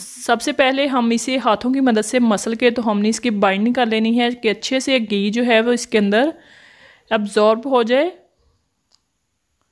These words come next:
तो इस तरह से मुट्ठी सी बनने लग जाए तो समझ लें हमारा जो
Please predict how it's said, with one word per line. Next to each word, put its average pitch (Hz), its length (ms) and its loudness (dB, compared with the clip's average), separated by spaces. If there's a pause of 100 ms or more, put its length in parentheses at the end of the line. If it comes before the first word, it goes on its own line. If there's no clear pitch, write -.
(320)
तो - 40 -4
इस 254 180 -2
तरह 294 160 6
से 294 140 -4
मुट्ठी 247 340 -4
सी 302 160 -4
बनने 220 260 0
लग 233 180 2
जाए 247 160 -6
तो 262 100 -10
समझ 220 280 -6
लें 269 80 -2
हमारा 220 260 0
जो 214 160 -2